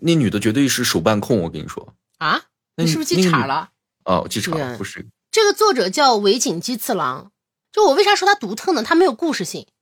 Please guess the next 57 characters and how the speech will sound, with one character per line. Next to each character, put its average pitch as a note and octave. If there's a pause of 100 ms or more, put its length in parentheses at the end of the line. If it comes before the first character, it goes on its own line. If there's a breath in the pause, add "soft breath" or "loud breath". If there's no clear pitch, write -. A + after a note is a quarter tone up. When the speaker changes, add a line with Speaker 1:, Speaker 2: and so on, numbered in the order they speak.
(240)
Speaker 2:
他 A4
就 A4+
讲 E3 (400)
说 D4
樱 E4
花 F4
树 F4
下 A#3+ (280)
埋 G#3
藏 G#3
着 A3+
尸 -
体。 - (340)
我 G3+
刚 D4
开 D#4+
始 D4+
以 G#3
为 D#3
这， A#3+
这 D4+
应 C4+
该 C4+
是 C4
一 A3
个 -
悬 E3
疑 A3+
小 D3+
说。 - (340)
我 A3+
会 E4
想 C4
着， -
Speaker 1:
为 A3
啥 A#3+
不 -
是 D#4
Speaker 2:
哎， F4
他 -
埋 C#4
藏 B3+
着 E4
是 -
谁 C4+
的 F#4+
尸 E4+
体 -
呢？ D#3+
Speaker 1:
恐 F3+
怖？ -
Speaker 2:
是 F4+
谁 C4+
杀 G4+
了 D#4
谁 A#3+
呢？ F4+